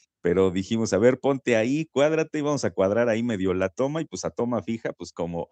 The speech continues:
a ver qué tal, ¿no? A ver qué tal sale. Entonces, pues, los, la, la situación de la, de la conducción, tanto en radio como en tele, pues, siempre ha sido como que algo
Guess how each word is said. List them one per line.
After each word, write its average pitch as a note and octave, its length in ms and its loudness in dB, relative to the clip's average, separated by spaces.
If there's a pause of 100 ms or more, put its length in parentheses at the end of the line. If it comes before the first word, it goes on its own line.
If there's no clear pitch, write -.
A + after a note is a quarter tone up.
(220)
a F#2 120 -2
ver B2 160 4
qué A#2+ 140 -2
tal, F2+ 280 0
¿no? G2 100 -4
A A#2+ 40 -4
ver A#2 160 0
qué - 140 -8
tal F#2+ 200 -4
sale. D#2 300 -6 (440)
Entonces, F#2+ 260 -4
pues, - 140 -16
los, D#2+ 420 -2 (200)
la, D#2+ 260 -4
la F2 140 -2
situación F#2 480 -6
de A2 100 0
la, D#2+ 240 -2
de D#2+ 140 -4
la D#2+ 140 -6
conducción, F2+ 680 -4
tanto E2+ 280 -4
en D#2+ 120 -6
radio G2+ 380 0
como E2 240 -6
en D#2+ 80 -12
tele, F#2 400 0 (300)
pues, D2+ 120 -6
siempre F#2+ 280 -2
ha - 20 -2
sido G2+ 260 2
como D#2+ 340 -4
que D#2+ 200 -2
algo F#2 520 2